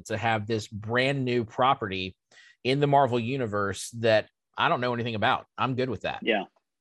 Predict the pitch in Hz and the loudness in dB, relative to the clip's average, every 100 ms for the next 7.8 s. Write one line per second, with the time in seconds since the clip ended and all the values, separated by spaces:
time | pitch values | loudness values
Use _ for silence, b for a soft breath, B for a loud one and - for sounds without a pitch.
0 | - 127 120 127 131 - 117 - B B | -2 2 4 4 4 4 4 2 B B
1 | 131 202 165 139 196 226 147 170 240 123 | 4 6 8 6 4 4 4 4 4 4
2 | 151 113 151 185 135 107 98 - - _ | 4 4 4 2 0 -4 -6 -12 -18 _
3 | _ _ _ - 220 185 120 95 110 127 | _ _ _ -6 0 2 2 -4 0 4
4 | 156 113 113 139 110 87 - 120 120 120 | 4 4 2 4 2 0 -6 -6 -4 -4
5 | - - 131 - 147 135 117 120 123 - | -2 0 0 2 4 4 6 6 6 4
6 | - 120 123 - 117 110 107 101 - 110 | 4 4 4 2 0 0 -4 -6 -6 -4
7 | 110 101 107 120 - 113 104 | -2 4 4 4 2 -4 -4